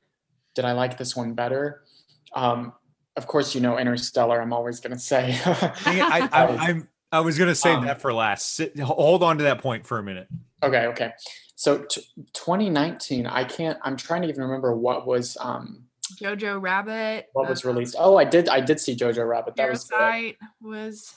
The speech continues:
Speaker 1: I saw Parasite. Parasite was good.
Speaker 3: I
Speaker 1: Um,
Speaker 3: haven't seen it. I've heard that,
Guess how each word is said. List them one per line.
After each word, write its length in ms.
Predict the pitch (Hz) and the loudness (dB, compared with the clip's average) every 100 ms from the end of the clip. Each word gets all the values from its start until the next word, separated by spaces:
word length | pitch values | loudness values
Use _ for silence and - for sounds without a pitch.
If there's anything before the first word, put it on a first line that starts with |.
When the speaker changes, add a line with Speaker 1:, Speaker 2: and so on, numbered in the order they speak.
| _ 127 | _ -8
Speaker 1:
I 80 | 123 | -2
saw 180 | 135 135 | -2 -2
Parasite. 720 | 147 147 143 - 110 117 - | 4 4 4 0 -2 -2 -4
Parasite 360 | 127 123 123 117 | -6 -4 -2 -4
was 160 | 117 | -6
good. 360 | - 120 117 123 110 | -2 0 0 -2 0
Speaker 3:
I 100 | 117 | 2
Speaker 1:
Um, 200 | 120 120 | 0 -2
Speaker 3:
haven't 160 | 160 | -12
seen 240 | 254 247 196 | -14 -10 -10
it. 140 | 139 | -10
I've 220 | - 190 | -12 -14
heard 240 | - 202 196 | -12 -14 -12
that, 160 | 175 | -14